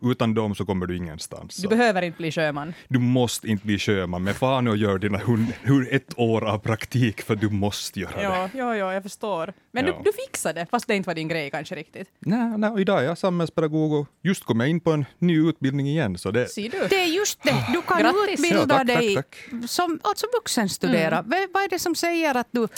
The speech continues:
Speaker 3: jag menar, gå någon yrkesutbildning om inte gymnasiet nappar och, och vad det nu än må vara så kan du ju ändra på vägen. Det har
Speaker 2: Ja,
Speaker 3: ju
Speaker 2: ja.
Speaker 3: jag gjort
Speaker 2: Det är
Speaker 3: två
Speaker 2: aldrig för
Speaker 3: eller
Speaker 2: sent.
Speaker 3: tre gånger.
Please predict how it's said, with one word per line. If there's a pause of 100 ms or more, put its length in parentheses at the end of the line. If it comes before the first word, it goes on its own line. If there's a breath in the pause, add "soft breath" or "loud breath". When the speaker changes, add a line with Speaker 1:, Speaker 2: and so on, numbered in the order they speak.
(380 loud breath)
Speaker 3:
jag
menar,
gå
någon
yrkesutbildning
om
inte
gymnasiet
nappar
och,
och
vad
det
nu
än
må
vara
så
kan
du
ju
ändra (220)
på
vägen.
Det
har
Speaker 2:
Ja, (100)
Speaker 3:
ju
Speaker 2:
ja.
Speaker 3:
jag
gjort
Speaker 2:
Det
är
Speaker 3:
två
Speaker 2:
aldrig
för
Speaker 3:
eller
Speaker 2:
sent.
Speaker 3:
tre
gånger.